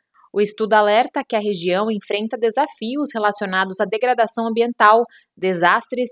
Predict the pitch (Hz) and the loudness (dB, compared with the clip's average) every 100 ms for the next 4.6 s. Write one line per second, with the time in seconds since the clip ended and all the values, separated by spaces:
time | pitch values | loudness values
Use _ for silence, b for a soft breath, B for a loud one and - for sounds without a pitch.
0 | - 220 247 202 190 185 202 - 220 226 | -4 -4 -4 -2 -4 -2 -4 -4 -4 2
1 | 196 220 - 190 175 147 _ _ - 170 | 2 2 -2 -4 -2 -4 _ _ -6 -2
2 | 202 196 202 202 - 214 202 196 - 208 | 0 0 -2 -2 -4 -6 -4 -6 -6 -6
3 | 220 214 190 180 214 226 - 185 175 202 | -4 -4 0 2 2 0 -4 -2 -2 -4
4 | 185 - - 202 202 | -6 -8 -8 -2 0